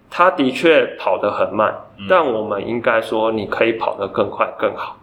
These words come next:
Speaker 2: 嗯。
Speaker 1: 而我们不要去说，“哎，你怎么跑这么慢？”那其实这个影响我在，呃，平常从事训练的时候，我都是去做正向鼓励。当然，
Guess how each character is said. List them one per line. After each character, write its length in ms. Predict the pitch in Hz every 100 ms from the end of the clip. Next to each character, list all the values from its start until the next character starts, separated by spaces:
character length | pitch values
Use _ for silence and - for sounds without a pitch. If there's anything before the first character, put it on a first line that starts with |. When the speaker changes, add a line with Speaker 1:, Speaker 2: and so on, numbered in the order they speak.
| -
Speaker 2:
嗯。 540 | 101 98 92 92 95 -
Speaker 1:
而 120 | - 135
我 160 | 147 131
们 160 | 120
不 200 | 113 113
要 140 | 127 127
去 140 | 127
说 200 | 120 120 -
，“哎， 40 |
你 120 | 131
怎 100 | 139
么 120 | 113 104
跑 240 | - 95
这 80 | 107
么 120 | 95
慢？” 240 | 98 - - _ - - -
那 140 | 302 -
其 180 | 156
实 60 | 147
这 160 | 147 165
个 260 | 135 - - - -
影 160 | 127
响 300 | 143 127 139
我 160 | 113 101
在， 640 | - 120 113 110 110 - - -
呃， 200 | 110 107
平 220 | - 117
常 220 | 110 113
从 200 | - 107
事 180 | 107 123
训 200 | - 120
练 120 | 113
的 60 | 104
时 100 | 110
候， 60 |
我 140 | 107 95
都 160 | 110
是 160 | 110 123
去 200 | 110 123
做 200 | 120 113
正 160 | 120 104
向 200 | 110 -
鼓 160 | -
励。 100 | 104 98
当 140 | 135 139
然， 160 | 120